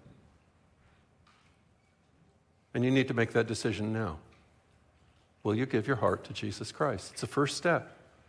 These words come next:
It's the entry point for the Holy Spirit to come and live within you. And then he wants to produce the fruit in you that you've been looking at and thinking about.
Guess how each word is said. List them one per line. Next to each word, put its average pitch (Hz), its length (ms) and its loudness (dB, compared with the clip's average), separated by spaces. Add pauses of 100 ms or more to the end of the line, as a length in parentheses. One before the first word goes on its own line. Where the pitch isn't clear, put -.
(1120)
It's 113 120 -6
the 127 120 -2
entry 131 260 4
point 120 300 2
for - 120 -4
the 104 80 2
Holy 110 240 2
Spirit 107 420 2
to - 80 -16
come 110 220 2
and 98 100 2
live 104 160 2
within 113 240 0
you. 98 120 0 (420)
And 160 140 6
then 170 160 10
he 156 120 6
wants 160 240 8
to - 80 -2
produce 131 320 2
the - 60 0
fruit 262 300 2
in 170 100 6
you 131 360 4 (760)
that 127 140 -2
you've 147 80 0
been 139 160 6
looking 151 320 6
at 113 160 8
and 117 180 -2
thinking 147 360 4
about. 110 320 6